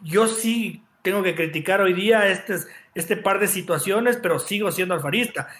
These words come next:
Eh, y, y ahora digo, David, para, para ya ir cerrando, eh, hay un tema que a mí me parece... Me parece, me parece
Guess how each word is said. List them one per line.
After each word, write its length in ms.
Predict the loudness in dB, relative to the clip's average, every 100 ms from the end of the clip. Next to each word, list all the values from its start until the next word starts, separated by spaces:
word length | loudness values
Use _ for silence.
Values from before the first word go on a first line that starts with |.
| _ -12
Eh, 420 | -10 -8 -10 -14 -12
y, 260 | -12 -2
y 60 | 2
ahora 260 | 4 4
digo, 440 | 4 2 2 4 4
David, 360 | 4 2 -2
para, 400 | 0 2 2 0
para 180 | 0 0
ya 120 | 2
ir 140 | 0 0
cerrando, 600 | -2 2 2 2 -2 -2 -20 -20 _ _ _
eh, 920 | -6 -4 -2 -2 -2 -2 -2 -4 -12 _ _ _ _ _ _ _ _ _
hay 180 | -2 0
un 160 | 0 0
tema 340 | 0 2 2
que 80 | 0
a 40 |
mí 120 | 0
me 160 | 0 -2
parece... 600 | 0 2 2 2 0 0
Me 80 | -2
parece, 640 | -2 2 2 2 0 0 -6 -20 _ -20 -10
me 100 | -4
parece 720 | 0 2 2 4 2 2 -12